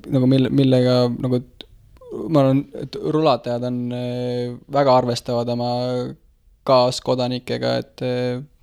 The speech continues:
vastupidiselt seda, mida, mida võib-olla siis, eh, kuidas võib-olla meedia või, või siis üldsus nagu seda näeb, et, eh, ja,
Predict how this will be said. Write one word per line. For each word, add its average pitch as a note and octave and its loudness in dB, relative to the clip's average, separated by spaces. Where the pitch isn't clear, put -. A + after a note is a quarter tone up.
vastupidiselt B2 -2
seda, B2 2
mida, B2 0
mida B2 0
võib-olla B2 4
siis, A#2+ -2
eh, A#2+ 2
kuidas B2+ -4
võib-olla B2+ 0
meedia B2+ 4
või, B2 2
või B2 0
siis A#2+ 0
üldsus C3 0
nagu B2 0
seda B2 -2
näeb, C3 2
et, - -6
eh, C3+ -6
ja, B2+ 4